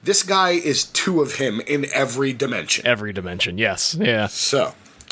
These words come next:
Speaker 1: uh, but yeah, good for the Authors of Pain. So hopefully
Speaker 2: All
Speaker 1: we
Speaker 2: right.
Speaker 1: can capitalize on that. Uh, so I think, I think we're good. Anything else I'm missing? I think,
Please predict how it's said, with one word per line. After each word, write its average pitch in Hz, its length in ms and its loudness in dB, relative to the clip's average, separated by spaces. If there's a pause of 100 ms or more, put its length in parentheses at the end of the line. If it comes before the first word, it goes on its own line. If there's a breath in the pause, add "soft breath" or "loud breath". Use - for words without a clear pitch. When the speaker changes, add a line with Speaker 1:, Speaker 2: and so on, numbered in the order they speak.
(280 loud breath)
Speaker 1:
uh, 160 140 6
but 165 140 0
yeah, 165 220 2
good 190 200 2
for 190 80 -4
the 170 100 2
Authors 139 300 0
of - 80 -14
Pain. 90 140 -8 (720)
So 87 340 -2 (200)
hopefully 143 260 2
Speaker 2:
All - 60 8
Speaker 1:
we 214 60 8
Speaker 2:
right. 131 80 4
Speaker 1:
can 107 140 -8
capitalize 104 640 -2
on 80 160 -8
that. 78 240 -8 (560)
Uh, 135 280 0
so - 360 0 (320)
I - 60 -8
think, 143 240 -2 (280)
I - 60 2
think 165 260 -2
we're 208 80 -4
good. 190 280 2 (120)
Anything 147 380 2
else 180 200 0
I'm 156 140 0
missing? 247 340 2
I - 380 -12
think, - 340 -4